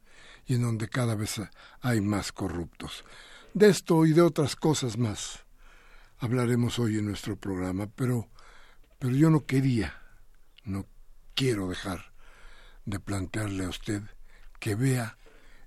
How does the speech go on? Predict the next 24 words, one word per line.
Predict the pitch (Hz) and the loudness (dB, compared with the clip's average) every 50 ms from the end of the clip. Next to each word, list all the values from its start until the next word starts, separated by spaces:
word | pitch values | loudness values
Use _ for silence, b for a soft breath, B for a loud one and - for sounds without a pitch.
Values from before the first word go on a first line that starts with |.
| b b - | b b -4
exactamente | - 120 - - - - 180 190 147 - - - 127 120 131 127 123 117 - - 107 - - - - | -4 -4 -2 -4 -2 0 2 0 0 -2 -2 -2 0 2 2 2 0 0 -2 -6 -8 -8 -8 -10 -8
qué | - - - - - | -6 -6 -6 -8 -8
cosa | - 147 160 165 143 - - 139 127 | -2 2 2 4 4 4 2 2 2
es | 127 135 135 | 2 2 2
lo | 127 123 117 | 0 -2 -2
que | - 107 92 | -4 -8 -8
se | - 110 | -6 -8
está | 98 - - 135 | -8 -6 -4 -4
haciendo | 113 - - 135 127 123 123 117 117 113 - B B B B B B B B B B B B | -4 -2 -2 0 0 0 0 0 -2 -6 -8 B B B B B B B B B B B B
en | - 131 127 | -2 0 0
la | 123 | 0
política | 117 - 127 117 117 113 - 117 - - 110 | -2 -2 -2 -2 -2 -2 -4 -8 -8 -6 -6
del | 107 104 101 - | -4 -4 -6 -6
país | - 110 101 101 120 117 110 - - - b b b b b b b _ | -6 -6 -4 -2 -2 -4 -4 -8 -14 -18 b b b b b b b _
para | - 117 107 107 | -6 -6 -6 -6
que | - - 98 | -6 -6 -6
sepamos | - - 120 104 - - 139 127 110 101 92 - - - b b b b b - | -4 -4 -6 -6 -2 -2 0 0 0 -2 -4 -6 -10 -14 b b b b b -12
que | - 123 | -10 -10
tenemos | - - 120 110 110 107 107 95 - | -6 -4 -4 -2 -2 -2 -4 -6 -8
que | - - 117 113 | -6 -6 -4 -4
hacer | 104 - - - 113 110 101 - b b b b b b - | -4 -4 -4 -4 -4 -4 -4 -6 b b b b b b 0
un | 143 139 131 | 2 2 4
gran | 120 127 120 110 107 | 2 2 0 0 -2
esfuerzo | 101 - - - 120 110 101 - - 95 92 - | -4 -6 -8 -6 -4 -4 -4 -4 -6 -8 -8 -10